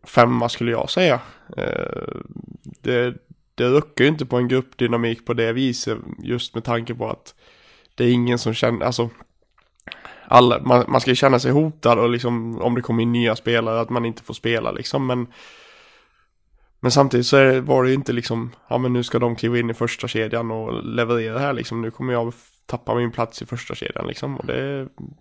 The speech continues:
den harmonin som, som är nu, det, och som har varit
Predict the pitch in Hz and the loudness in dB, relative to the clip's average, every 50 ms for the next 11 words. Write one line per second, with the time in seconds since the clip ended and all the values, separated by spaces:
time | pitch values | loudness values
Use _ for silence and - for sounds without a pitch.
0 | - - _ _ _ _ - 151 143 151 - - 165 170 175 185 185 165 143 123 | -20 -20 _ _ _ _ 0 0 2 2 4 4 4 6 6 4 2 2 2 0
1 | 117 - - 139 143 147 151 151 151 151 151 156 - - 170 147 139 143 147 143 | -2 -4 -6 -6 -4 -6 -6 -8 -8 -8 -10 -10 -8 -6 -6 -4 -4 -4 -6 -8
2 | - 147 - - - 143 - - 143 147 147 139 143 143 143 147 143 139 127 120 | -8 -6 -6 -4 -4 -4 -4 -4 -4 -2 -2 0 0 2 4 4 4 4 2 0
3 | 123 - - - - - | -4 -8 -12 -12 -12 -12